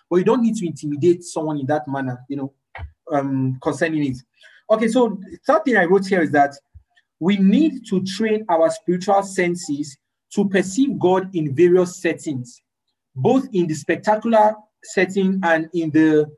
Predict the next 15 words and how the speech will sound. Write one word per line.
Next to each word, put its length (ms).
non-spectacular 1000
setting. 520
So 140
we 100
need 160
to 100
train 260
our 180
spirits. 520
Um, 240
just 220
like 180
Elijah 480
knew 300
that 240